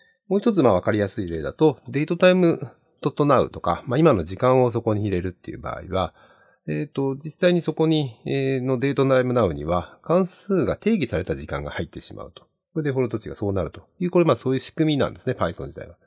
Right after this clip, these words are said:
まあ、この辺は、まあ、経緯がいろいろあるようで、Python 一の頃の、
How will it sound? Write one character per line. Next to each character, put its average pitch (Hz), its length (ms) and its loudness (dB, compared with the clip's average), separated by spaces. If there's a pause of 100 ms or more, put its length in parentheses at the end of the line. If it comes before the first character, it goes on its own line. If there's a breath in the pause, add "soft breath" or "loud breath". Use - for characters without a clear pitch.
(680)
ま 165 60 0
あ、 - 20 -2
こ 165 80 4
の 180 80 6
辺 - 60 8
は、 - 20 4
ま 185 80 8
あ、 170 40 2
経 156 200 2
緯 123 100 2
が 104 80 4
い 98 80 2
ろ 107 140 2
い - 20 2
ろ 107 100 4
あ 113 60 4
る 98 100 2
よ - 200 -6
う - 40 -12
で、 110 280 0 (240 soft breath)
Python 92 300 0
一 92 160 -6
の 117 120 4
頃 80 240 2
の、 69 300 -6